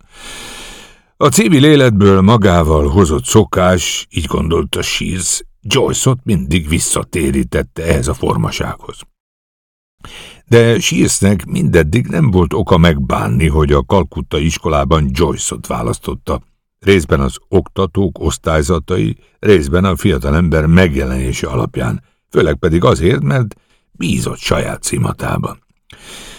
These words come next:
Az osztályzatok jók voltak, a kiértékelések hemzsegtek a dicséretektől. Kiderült, hogy Joyce kadét, aki, mint a többiek, önként jelentkezett a háromszáztizenhatos különítménybe,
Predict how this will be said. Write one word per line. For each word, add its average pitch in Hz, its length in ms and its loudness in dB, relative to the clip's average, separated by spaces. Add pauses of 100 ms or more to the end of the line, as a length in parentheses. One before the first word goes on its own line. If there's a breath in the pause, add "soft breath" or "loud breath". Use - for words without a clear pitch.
(140 loud breath)
Az 139 140 -2
osztályzatok 139 720 2
jók 101 360 2
voltak, - 520 -4
a 85 120 -2
kiértékelések 98 1080 -2
hemzsegtek - 760 -2
a - 40 -2
dicséretektől. - 1040 -6 (580)
Kiderült, 92 600 0
hogy 82 200 0
Joyce 95 420 -2
kadét, 85 580 -2 (100)
aki, 73 380 -8
mint 69 240 -6
a 65 60 -6
többiek, 78 640 -2
önként 67 560 -2
jelentkezett 73 760 -4
a 67 100 -6
háromszáztizenhatos 76 1200 -2
különítménybe, 95 880 -2